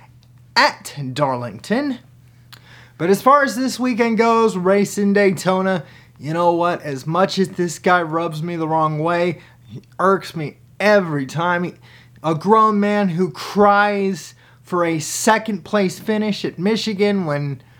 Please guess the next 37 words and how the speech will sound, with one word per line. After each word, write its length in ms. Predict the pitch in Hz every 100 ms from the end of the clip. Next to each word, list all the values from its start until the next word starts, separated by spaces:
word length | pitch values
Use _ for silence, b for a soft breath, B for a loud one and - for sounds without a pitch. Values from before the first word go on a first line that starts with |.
| b b
quite 300 | - 170 180
frankly, 560 | 180 185 180 170 185 175
he 180 | 131 147
didn't 360 | 127 226 196
have 220 | 147 143 117
a 60 |
shot. 400 | - - 165 175
He 60 | 147
lost 420 | 135 156 156 -
by 140 | 147
four 340 | 135 - 160 160
seconds 580 | - 180 170 170 160 - B B B
three 280 | - 233 233
weeks 380 | 208 220 202 -
ago. 480 | 226 220 220 208 B B B B _ _ _ -
I'm 220 | 294 349
gonna 160 | 294 262
go 160 | 220 202
with 140 | -
Bubba 260 | 190 180 165
Wallace 460 | 170 175 165 -
to 140 | - 127
take 380 | 151 151 -
the 180 | 139 135
win 440 | 127 143 147 143 -
at 200 | 143 131
Daytona. 600 | 135 117 - 151 160 160 -
If 220 | 156 156
you 80 | 147
want 200 | 147 139
a 40 |
backup 460 | 120 139 139 127 -
driver, 320 | 147 143 135
go 180 | 127 131
with 140 | 127
Ricky 240 | 131 127 117
Stenhouse. 640 | - 156 147 151 147